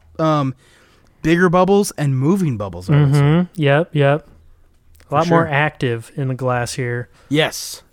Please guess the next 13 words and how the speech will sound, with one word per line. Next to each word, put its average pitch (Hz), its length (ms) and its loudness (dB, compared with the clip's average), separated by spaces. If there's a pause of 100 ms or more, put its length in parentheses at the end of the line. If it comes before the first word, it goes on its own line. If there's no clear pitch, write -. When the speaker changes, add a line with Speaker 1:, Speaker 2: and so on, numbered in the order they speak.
Speaker 1:
Yes. 131 720 0 (1800)
Speaker 2:
there's 175 380 0 (100)
a 156 360 2 (160)
Speaker 1:
Hmm. 285 220 4 (100)
Speaker 2:
smell. 175 760 0 (1700)
Speaker 1:
Yeah. 123 180 -6 (480)
Speaker 2:
Almost 233 420 2
like, 165 300 0
uh, 117 380 -6 (2250)
we 214 100 -2
talked - 240 -2
about 185 180 -2
this 156 220 -8